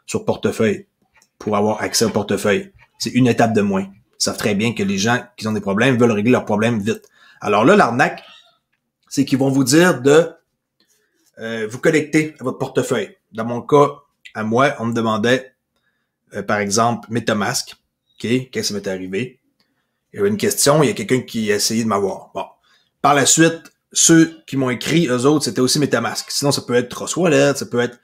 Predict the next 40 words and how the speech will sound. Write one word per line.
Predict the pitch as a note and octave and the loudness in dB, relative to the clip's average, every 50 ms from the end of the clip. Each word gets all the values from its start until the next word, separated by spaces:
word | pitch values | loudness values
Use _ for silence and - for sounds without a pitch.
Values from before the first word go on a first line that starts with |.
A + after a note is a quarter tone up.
| _ - | _ -10
alors, | - A#2+ B2 - - | -8 -8 -6 0 4
eux | A3 E4 | 4 4
sont | - - C#3+ - D#3 | 4 2 0 0 -2
au | C3+ | -4
courant. | - - D3 D3 G3 B3+ - - _ _ _ _ _ _ _ _ _ _ _ _ _ _ _ _ _ - | -2 -2 0 2 2 0 0 -6 _ _ _ _ _ _ _ _ _ _ _ _ _ _ _ _ _ -2
Tout | - A#3 | 0 0
ce | - - - D#3+ | 0 0 0 2
genre | D#3+ F3+ F3+ D#3 | 4 4 4 4
de, | C#3+ C3 B2 | 4 2 2
de, | A#2+ B2 B2 | 2 -2 -4
de | A#2 B2 | -4 -6
crypto-là, | B2 - C3 B2 - C3+ C3 D#3+ F#3 F3+ | -6 -6 -8 -4 0 0 2 2 2 2
c'était | - - | 0 -4
populaire, | - C#3 C3+ - D#3 C#3+ B2+ C3+ E3 F3+ F#3 | -4 -4 -4 -2 0 0 0 0 0 -2 -4
puis | - A#2 A2 | -8 -10 -8
ils | G#2 | -6
savent | - - C3 B2+ - | -2 -2 -2 -2 -2
que | - A#2+ | -4 -6
les | A2+ A#2 | -6 -4
gens, | A2 - | -4 -4
ils | C#3+ B2+ A2+ | -4 -4 -4
ont | A#2+ | -6
des | A2+ A2+ | -8 -6
questions | - - - - - C3+ A#2 | -6 -6 -6 -4 -6 -6 -6
par | - A#2 G#2 | -6 -8 -8
rapport | G#2+ G#2 - B2 A#2+ A2+ - | -8 -6 -4 -4 -4 -4 -4
à, | - G2 G2 G2 - _ _ _ _ _ _ | -6 -8 -10 -12 -16 _ _ _ _ _ _
à | - - G#2 | -20 -18 -16
Binance | G2 G2 G#2+ A2+ B2 A#2+ A#2+ - - | -12 -10 -6 -4 -2 -2 -2 -2 0
Smart | A#2 D#3 E3+ E3 | 0 0 2 2
Chain, | - D3+ D3 D3 D3 D3 D3 C#3+ C#3 A#2 | 2 0 0 2 0 0 0 0 -2 -2
à | G2+ - | -6 -8
Polkadot, | - - - G3+ - - F3 D#3+ C#3+ C#3 C3+ C#3 C3+ - | -10 -10 -10 -6 -2 0 0 2 4 4 4 4 4 2
à | G2 G2 | -4 -10
X | G2+ G#2 - - | -8 -4 0 0
R | C#3+ - - - | 0 -2 -2 -6
P, | - B2 A#2 | -4 -4 -4
Stellar, | - - - E3+ D3+ C3 B2 A#2 A#2 A2+ | -4 -2 -2 0 2 2 0 0 -2 -2
Tezos, | - D#3+ C3 A#2+ A#2+ A#2 A2+ - | 0 -2 0 0 -2 -2 -2 -2
Theta, | E3 D3+ - - A#2 A#2 - | -4 -4 -2 -4 -6 -8 -8